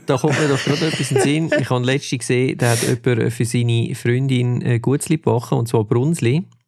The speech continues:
Die haben so einen schönen braunen Teig, oder? Und der hat dann wirklich so wie Kackwürste von, äh,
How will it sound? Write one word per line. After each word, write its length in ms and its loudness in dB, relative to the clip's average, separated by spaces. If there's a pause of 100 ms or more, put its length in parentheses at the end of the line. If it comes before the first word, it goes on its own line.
Die 80 0
haben 160 0
so 140 -2
einen 100 0
schönen 280 2
braunen 360 2
Teig, 360 2
oder? 280 0 (440)
Und 100 -2
der 80 4
hat 60 4
dann 120 4
wirklich 300 0
so 260 0
wie 280 0 (180)
Kackwürste 800 -2
von, 400 2
äh, 360 2